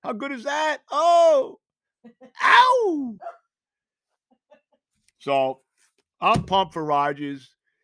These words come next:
And everybody's telling me, "You're gonna get the Rodgers jersey." No, no, no, no,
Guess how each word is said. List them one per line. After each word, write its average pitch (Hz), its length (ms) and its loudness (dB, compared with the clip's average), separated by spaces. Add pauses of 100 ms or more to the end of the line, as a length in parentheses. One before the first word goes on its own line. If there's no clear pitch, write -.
(120)
And 139 120 0
everybody's 185 280 -4
telling 165 240 -6
me, 156 80 -14
"You're 127 60 -14
gonna 131 120 -6
get 139 140 -12
the 135 80 -12
Rodgers 135 400 -8
jersey." 107 360 -12
No, 143 140 -18
no, 95 80 -20
no, - 480 -20
no, 95 120 -20